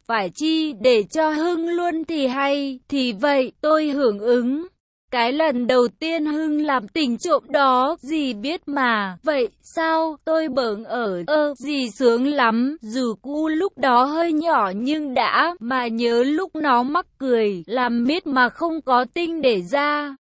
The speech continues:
Thấy tội ghê luôn, dì này, tôi ôm dì, con đụ dì nghen, tôi lần mò vào cái đầm của dì, không phải đầm ngủ, đây là loại đầm mặc thường ngày nên hơi cứng, ơ, dì đợi nãy giờ,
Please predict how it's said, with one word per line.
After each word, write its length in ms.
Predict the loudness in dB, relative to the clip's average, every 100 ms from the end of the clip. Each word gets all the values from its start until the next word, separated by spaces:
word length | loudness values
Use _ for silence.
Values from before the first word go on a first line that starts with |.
| _ _ -6
Thấy 260 | 0 0 0
tội 200 | 0 0 0
ghê 220 | -2 -2
luôn, 500 | 0 2 2 0 -4 -10
dì 360 | -4 0 0
này, 500 | 0 0 0 -4 -6 -6
tôi 180 | -4 -2 -2
ôm 420 | 4 4 4 -4
dì, 460 | -4 -4 -2 -4 -2
con 300 | 2 2 2
đụ 180 | 0 -2
dì 280 | -4 -4 -4
nghen, 520 | -2 0 0 -2 -4 -4
tôi 240 | -2 -2 -2
lần 380 | 0 0 0
mò 400 | 2 2 2 0 -2
vào 240 | 0 0 0
cái 280 | -2 -2
đầm 340 | 0 0 2 0
của 240 | 0 0
dì, 500 | 0 -2 0 -2 -4 -6
không 260 | -4 -4
phải 260 | -2 -2 0
đầm 340 | 0 0 0
ngủ, 360 | -2 -2 -2 -6 2
đây 300 | 6 6 4
là 220 | 2 2
loại 320 | 2 0 0
đầm 380 | 0 0 0 0
mặc 140 | 0 -2 -4
thường 300 | 0 0 -2
ngày 220 | -4 -2
nên 340 | 0 0 0
hơi 260 | 0 0 -2 0
cứng, 420 | 0 2 0 -2 0
ơ, 280 | 0 0 -4
dì 260 | -6 -4 -2
đợi 300 | -2 -4 -6
nãy 300 | -4 -2 -4 0
giờ, 400 | 0 2 -2 -6